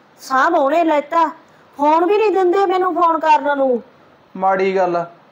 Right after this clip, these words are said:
Speaker 2: ਮੈਂ ਜਾਊਂਗਾ ਕਿਸੇ ਦਿਨ, ਗੱਲ ਕਰਕੇ ਆਊਂਗਾ ਉਹਦੇ ਨਾਲ।
Speaker 1: ਵੇ ਪੁੱਤ, ਲੜਾਈ ਤੇ ਲੱਸੀ ਨੂੰ ਕਿੰਨੇ ਹੀ ਵਧਾ ਲਾ,
Speaker 2: ਇਹ ਤਾਂ
Speaker 1: ਤੈਨੂੰ
Speaker 2: ਗੱਲ
Speaker 1: ਪਤਾ ਤਾਂ
Speaker 2: ਸਹੀ ਹੈ।
Speaker 1: ਹੈਗਾ।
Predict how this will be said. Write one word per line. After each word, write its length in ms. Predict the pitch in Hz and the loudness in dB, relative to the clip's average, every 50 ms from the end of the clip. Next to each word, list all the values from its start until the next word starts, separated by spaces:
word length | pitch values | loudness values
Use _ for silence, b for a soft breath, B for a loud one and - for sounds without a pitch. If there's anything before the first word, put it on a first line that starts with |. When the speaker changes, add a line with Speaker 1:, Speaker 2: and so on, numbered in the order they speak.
| _ _ _ - | _ _ _ -12
Speaker 2:
ਮੈਂ 220 | 170 170 185 185 185 | -6 -4 -2 -2 0
ਜਾਊਂਗਾ 340 | 180 180 170 170 170 165 160 | 0 0 0 0 -2 -2 -4
ਕਿਸੇ 240 | 151 147 151 - | -4 -8 -10 -10
ਦਿਨ, 200 | 165 160 156 160 160 - - | -10 -8 -10 -10 -12 -8 -6
ਗੱਲ 200 | 165 165 160 165 | -4 -4 -4 -4
ਕਰਕੇ 340 | 165 170 160 160 160 - 165 | -4 -4 -6 -6 -6 -8 -6
ਆਊਂਗਾ 260 | 156 151 143 135 135 | -4 -4 -4 -6 -8
ਉਹਦੇ 120 | 135 139 143 | -8 -8 -10
ਨਾਲ। 160 | 147 143 135 135 _ _ _ _ _ - | -10 -12 -12 -16 _ _ _ _ _ -6
Speaker 1:
ਵੇ 120 | 302 294 | -6 -6
ਪੁੱਤ, 360 | 277 254 247 240 240 - 170 156 - _ _ _ _ - | -4 -4 -4 -6 -6 -8 -12 -12 -14 _ _ _ _ -6
ਲੜਾਈ 320 | 247 254 247 254 254 254 247 | -4 0 0 2 0 0 0
ਤੇ 160 | 247 269 262 | -2 -2 -2
ਲੱਸੀ 340 | 254 277 285 277 - 277 254 | -2 -2 -4 -4 -6 -6 -4
ਨੂੰ 120 | 240 269 | -4 -4
ਕਿੰਨੇ 340 | 269 - 269 247 247 254 262 | -4 -4 -4 -2 -2 -2 -2
ਹੀ 80 | 277 285 | 0 0
ਵਧਾ 280 | 294 311 311 302 294 | 0 0 2 2 2
ਲਾ, 140 | 269 190 - - - - _ _ _ _ _ _ _ _ - - | 0 -2 -4 -8 -12 -20 _ _ _ _ _ _ _ _ -16 -12
Speaker 2:
ਇਹ 20 | |
ਤਾਂ 140 | 175 175 175 | -10 -6 -4
Speaker 1:
ਤੈਨੂੰ 240 | 269 269 277 277 240 | -2 -2 -2 -2 -2
Speaker 2:
ਗੱਲ 120 | - - | -2 -2
Speaker 1:
ਪਤਾ 160 | - - 262 | 0 0 0
ਤਾਂ 180 | 254 - 262 262 | 0 0 0 0
Speaker 2:
ਸਹੀ 80 | 254 254 | 0 0
ਹੈ। 60 | 254 | 0
Speaker 1:
ਹੈਗਾ। 280 | 254 269 285 277 269 | 0 0 0 -2 -2